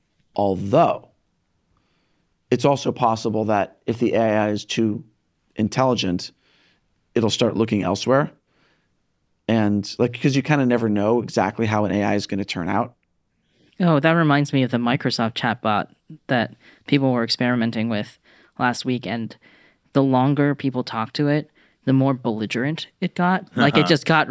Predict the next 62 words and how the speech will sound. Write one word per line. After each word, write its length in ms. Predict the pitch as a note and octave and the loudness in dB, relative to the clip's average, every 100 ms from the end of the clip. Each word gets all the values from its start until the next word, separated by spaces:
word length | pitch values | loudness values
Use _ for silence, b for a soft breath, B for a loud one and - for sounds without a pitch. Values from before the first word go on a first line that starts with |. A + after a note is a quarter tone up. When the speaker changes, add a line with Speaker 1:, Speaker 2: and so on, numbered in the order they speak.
| C3 | -2
Speaker 2:
really 540 | C#3 C#3+ C#3 C3+ C3 - | 2 4 4 4 2 0
angry. 600 | B2 C3 C3+ A#2+ E2+ F2 | 0 0 -2 -2 -2 -2
Like, 160 | A#2 | -2
I 60 | B2+ | -2
saw 220 | - C3 | 0 2
Speaker 3:
I 20 | |
Speaker 2:
this 180 | B2+ G#2+ | 2 2
Speaker 3:
mean, 180 | A2 G#2 | 2 2
to 120 | - | -2
be 160 | F#2 G#2 | 0 0
fair, 300 | G2 G#2 F2 | 0 0 0
I 100 | D#2 | 0
can 160 | - D2+ | -4 -10
relate. 360 | - - - | -12 -18 4
Speaker 2:
<laughs> 840 | G#3 F#3 B3 G#3 G3+ - G3+ - - | 6 6 6 6 4 2 0 -6 -2
As 200 | D#3 D3 | 0 2
you've, 220 | D3 C#3+ | 2 2
it's 240 | C#3 - | -2 -2
been 160 | - E3 | 2 4
on 140 | D#3 | 6
the 140 | C#3+ C3+ | 4 2
internet 420 | C#3+ C#3+ C3+ - | 2 2 0 -2
too 180 | - C#3 | 0 2
long. 400 | C3 B2+ B2+ A#2+ | 2 0 -2 -4
It's 220 | A2+ A#2+ | -6 0
Speaker 1:
I 40 | D#3 | 2
Speaker 2:
just 80 | F3 | 4
Speaker 1:
mean, 80 | D3 | 4
Speaker 2:
full 260 | D3+ C#3 | 4 4
Speaker 1:
j-, 60 | C3 | 4
Speaker 2:
of 80 | C3 | 2
rage. 240 | C3 B2+ | 2 4
Speaker 1:
just 180 | F#3+ - | 2 4
being 240 | F3 F3 | 4 4
on 120 | D#3+ | 4
this 120 | C#3+ A2+ | 2 0
podcast 560 | C3+ B2+ B2 B2 B2 | 0 0 2 0 0
for 180 | - A2+ | 0 -2
an 60 | A#2 | 0
hour 320 | A#2+ B2 C3 | 0 2 2
with 120 | C3+ | 2
you 120 | C3+ C#3 | 0 2
guys, 340 | C#3+ D3 D3 | 4 4 2
like, 160 | A#2+ - | -4 -4
I'm 160 | - C3 | -2 0
getting 240 | B2+ A2+ | 0 -2
pretty 240 | - - A2 | -4 -4 -4
belligerent. 480 | A2+ - - D3+ - | -2 -4 -6 -8 2
Speaker 2:
Yeah, 180 | E3+ E3 | 4 6
well, 160 | E3 | 6
like, 200 | D#3+ D#3 | 6 4
it, 220 | - F3+ E3 | 4 4 6
there 120 | E3 | 8
was, 200 | F#3 G3 - | 6 6 6
it 80 | |
was 140 | G#3 G3+ | 6 6
kind 260 | - A3 | 4 4
of 80 | D#4 | 4
scary 680 | - - E3 C4+ D3+ A#2 A2+ | 2 2 4 6 6 4 2
because 340 | A#2+ D#3 D#3 C#3 | 2 2 2 2
there 160 | D3+ | 2
was 180 | D3+ C#3+ | 2 0